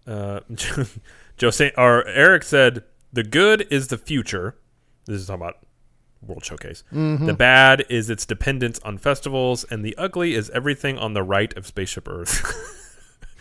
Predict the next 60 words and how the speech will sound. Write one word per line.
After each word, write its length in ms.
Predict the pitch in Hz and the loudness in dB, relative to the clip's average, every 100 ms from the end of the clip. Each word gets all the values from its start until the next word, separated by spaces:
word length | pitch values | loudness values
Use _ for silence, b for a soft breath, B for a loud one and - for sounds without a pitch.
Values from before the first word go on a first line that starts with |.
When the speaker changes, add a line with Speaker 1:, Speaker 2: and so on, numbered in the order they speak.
| B B B B | B B B B
Speaker 1:
Well, 360 | 262 302 277 254 _ - b b b b | -2 0 -2 -8 _ -20 b b b b
I 80 | 175 | 4
mean, 140 | 220 | 6
a 40 | 180 | 6
Speaker 2:
Wow. 60 | |
Speaker 1:
lot 140 | 151 262 | 4 6
of 40 | |
stuff 140 | 240 190 | 4 2
on 60 | |
the 100 | 156 | 4
right 280 | 113 113 156 | 6 6 6
of 80 | 120 | 4
Spaceship 340 | - 131 107 113 | 2 2 2 2
Earth 280 | 139 98 | 2 0
is 160 | 98 87 87 - - _ _ _ _ - | -4 -10 -18 -20 -20 _ _ _ _ -12
going 220 | 95 113 | -10 -8
away. 440 | 82 90 110 78 82 _ _ | -8 -8 -8 -10 -16 _ _
Speaker 2:
Yeah. 380 | 101 101 104 104 _ _ _ _ _ _ | -10 -8 -8 -10 _ _ _ _ _ _
Yeah. 160 | 113 127 | -8 -6
Speaker 1:
Or 60 | 95 | -2
most 220 | 110 113 | -2 -4
of 40 | |
the 60 | 87 | -8
middle 240 | 87 110 | -4 -4
part. 300 | 92 87 87 - | -4 -8 -6 4
Eh, 80 | 180 | 4
Speaker 2:
Which 120 | 180 | 8
Speaker 1:
that's 200 | 180 165 | 8 8
Speaker 2:
right? 140 | 202 | 4
Speaker 1:
the 40 | 160 | 6
thing 140 | 131 | 4
that's 140 | 107 95 | 2 2
getting 120 | 175 | 2
Speaker 2:
Which 180 | - 139 | 2 0
right? 260 | 180 180 | 2 4
Speaker 1:
Yeah. 180 | 120 98 | 2 2
Speaker 2:
Are 100 | 127 | 0
we 140 | 135 143 | 0 0
approaching 500 | 131 156 147 160 147 | 2 2 4 2 -2
Spaceship 480 | - 156 - 156 151 | 0 0 2 -2 2
Earth 200 | 151 147 | 2 0
from 300 | 151 143 139 | -2 0 0
the 340 | 135 131 131 | 0 2 0
front, 380 | - 135 175 - | -4 -6 -6 -4
or 140 | 131 120 | -4 -4
we're 100 | 120 | -2
coming 260 | 139 127 | -4 -4
from 140 | 117 120 | -6 -6
the 60 | 107 | -4
back? 400 | 131 147 85 - | -2 -2 -4 -10
Is, 220 | 87 - 107 | -18 -16 -14
is 180 | 95 | -12
he 120 | - 95 | -12 -14
saying? 380 | - 76 62 - | -12 -14 -12 2
Speaker 1:
Well, 80 | 117 | 4
I, 80 | 123 | 4
Speaker 2:
So 60 | |
Speaker 1:
I 60 | 117 | 4
Speaker 2:
which 80 | 120 | 6
Speaker 1:
guess. 320 | 143 - - | 4 2 -10